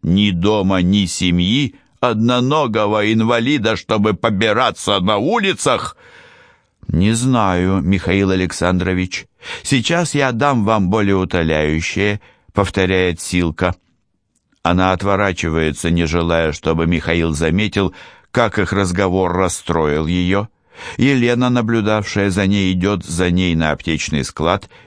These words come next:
и закрывает за собой дверь. «Силка, у тебя все хорошо?» «Да». «Все в порядке?» «Нет, неправда», мягко произносит Елена. «Но это нормально.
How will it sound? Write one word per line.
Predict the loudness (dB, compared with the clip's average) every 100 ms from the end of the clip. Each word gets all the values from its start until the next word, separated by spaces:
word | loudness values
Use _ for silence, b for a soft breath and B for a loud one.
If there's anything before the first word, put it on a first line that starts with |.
| -2
и |
закрывает | 0 0 0 0 2 2 2 0 -4 -4
за | -2 0
собой | -2 0 0 -2
дверь. | -2 -2 -4 -12 _ _ _ _ _
«Силка, | -10 -4 -2 -2 -2 -4 -4 _ _ _ _ _ _ _ -4
у | -2
тебя | 0 0 0
все | -2 -2 -2
хорошо?» | -2 -2 -2 -2 -4 -6 B B B B B
«Да». | -2 0 -2 -8 _ _ _ _ _ _
«Все | -2 0 0
в | -2
порядке?» | 0 0 -2 -4 -10 -6 0
«Нет, | 2 2 2 -2 -6 -20 _ _ _
неправда», | 2 4 2 0 0 2 2 2 0 -2 -2 B B 0
мягко | 2 2 0 -2
произносит | 0 2 2 2 0 0 -2 0
Елена. | 0 2 2 2 0 B B B B
«Но | 2 2
это | 2 2 2
нормально. | 2 2 2 2 0 -2